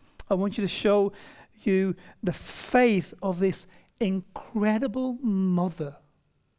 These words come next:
Faith in action, verses one to four. Now a man of the house of Levi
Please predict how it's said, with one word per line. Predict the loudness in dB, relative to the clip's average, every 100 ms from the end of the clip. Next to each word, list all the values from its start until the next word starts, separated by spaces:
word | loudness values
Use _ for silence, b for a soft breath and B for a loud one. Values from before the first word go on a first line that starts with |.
| _ _ _ _ _ _ _ _ _ _ _ _
Faith | 0 2 2
in | 2
action, | 0 0 -2
verses | 0 -2 -2
one | -2 -2
to | -2
four. | -2
Now | 2 2
a | 2
man | 2 2
of | 2
the | 0
house | 0 -2
of | -2
Levi | 0 2 2 0 0